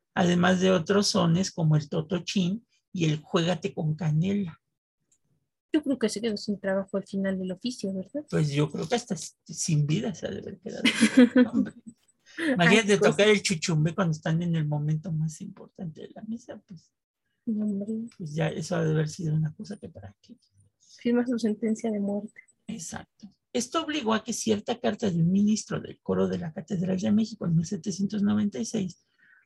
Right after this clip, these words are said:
Speaker 1: resulta de sumo interés en el contexto de todo lo que hemos expuesto en esta plática, pues habla explícitamente del papel que la música había jugado hasta entonces en el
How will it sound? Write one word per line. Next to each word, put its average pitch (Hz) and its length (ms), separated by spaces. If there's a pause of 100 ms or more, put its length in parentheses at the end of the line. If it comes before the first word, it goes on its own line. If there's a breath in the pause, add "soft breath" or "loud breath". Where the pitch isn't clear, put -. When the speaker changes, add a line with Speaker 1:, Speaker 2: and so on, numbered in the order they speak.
Speaker 1:
resulta 220 500
de 247 120
sumo 214 260
interés 208 440
en 208 140
el 185 120
contexto 190 500
de 202 120
todo 170 180
lo 156 160
que 196 100
hemos 160 260
expuesto - 720
en 170 240
esta 254 280
plática, - 520 (760)
pues 202 260
habla 233 240
explícitamente 226 1000
del 190 180
papel 180 320
que 220 100
la 202 140
música 180 380
había 170 220
jugado 185 380
hasta 202 200
entonces 202 480
en 233 120
el - 80